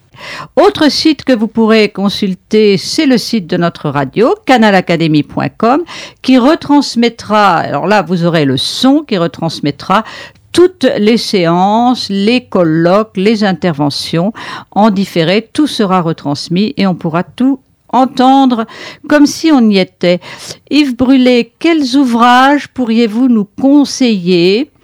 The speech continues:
euh, pour pouvoir approfondir, euh, ce sujet de la loi de mille neuf cent cinq. Euh, quels ouvra-, il y a beaucoup d'ouvrages qui vont paraître. D'abord, il y a celui que vous venez de faire paraître, je vais en profiter pour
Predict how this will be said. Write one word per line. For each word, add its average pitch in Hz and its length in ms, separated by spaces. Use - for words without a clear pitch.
euh, 185 220
pour 262 280
pouvoir 220 400
approfondir, 214 1200
euh, 190 100
ce 214 200
sujet 180 720
de 190 120
la 170 220
loi 170 220
de 185 40
mille 185 120
neuf 165 120
cent 156 180
cinq. 143 500
Euh, 156 360
quels 220 360
ouvra-, 190 360
il 175 200
y 165 160
a 165 80
beaucoup 190 280
d'ouvrages 170 380
qui 170 100
vont 139 140
paraître. 202 800
D'abord, 190 320
il 175 120
y 170 60
a 156 200
celui 277 460
que 202 100
vous 202 240
venez 202 300
de 165 80
faire - 260
paraître, 208 420
je 170 100
vais 156 140
en 147 100
profiter 185 480
pour 165 340